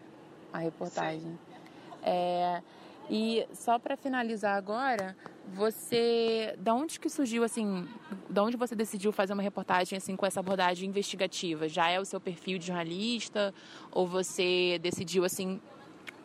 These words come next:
Speaker 1: como um interesse mesmo?
Speaker 2: Ah, é, eu não, como jornalista eu cobria antes, é, na Folha de São Paulo, é, cobria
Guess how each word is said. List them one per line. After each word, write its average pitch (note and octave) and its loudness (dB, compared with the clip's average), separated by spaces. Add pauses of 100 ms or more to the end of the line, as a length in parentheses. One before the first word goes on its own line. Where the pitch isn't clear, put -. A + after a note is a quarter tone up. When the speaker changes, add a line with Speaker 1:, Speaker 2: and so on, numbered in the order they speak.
Speaker 1:
como F#3+ 6
um G3+ 0
interesse F#3+ 2
mesmo? D#3+ -2 (2500)
Speaker 2:
Ah, A3 6 (760)
é, F#3+ 10 (180)
eu G#3+ 6
não, C4 8
como B3 2
jornalista A#3+ 4
eu - 4
cobria A3+ 6
antes, - -12
é, F3 2 (180)
na F#3+ 8
Folha F#3+ 2
de - -8
São F#3+ 2
Paulo, F#3 6 (640)
é, F3+ 8
cobria G#3 8